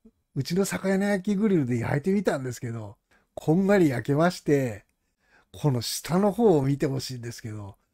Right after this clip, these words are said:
もうこれすごい、こんなに油出てるんですね。すごい油ノリノリのサバで、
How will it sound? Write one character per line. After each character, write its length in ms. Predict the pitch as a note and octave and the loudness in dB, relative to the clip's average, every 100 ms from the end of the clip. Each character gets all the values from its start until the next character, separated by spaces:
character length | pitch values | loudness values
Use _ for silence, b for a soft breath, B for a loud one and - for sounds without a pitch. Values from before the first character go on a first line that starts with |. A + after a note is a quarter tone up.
| _ | _
も 140 | G#2 G#2 | -10 -10
う 60 | - | -8
こ 160 | A#2 | -10
れ 60 | G#2+ | -8
す 300 | - - A#2 A#2+ | -10 -8 -4 -2
ご 160 | C3 A#3+ | 2 2
い、 40 | |
こ 300 | - - A#2+ | 0 -6 0
ん 100 | F3 | 2
な 120 | C#4 E4 | 2 2
に 100 | E4+ | 4
油 340 | C4+ C4+ C4 | 4 4 4
出 140 | D4+ | 6
て 140 | E4 A3 | 4 2
る 100 | D3+ | 0
ん 40 | |
で 100 | C3 | -4
す 100 | G#2+ | -4
ね。 320 | A2+ D3+ F3+ - _ _ _ _ _ _ - | 2 4 4 0 _ _ _ _ _ _ -6
す 260 | A#2 A#2+ | 0 0
ご 240 | B2 G3+ F4+ | 2 4 6
い 60 | |
油 400 | F4+ F3 E3 E3 | 6 4 2 2
ノ 180 | E3 E3 | 4 4
リ 120 | E3 | 4
ノ 120 | E3+ E3+ | 4 4
リ 120 | E3 | 4
の 100 | E3 | 0
サ 160 | D#3 | 0
バ 140 | D3 D#3 | 2 2
で、 540 | D#3+ E3+ E3 A#2+ A2 | 4 4 4 2 -2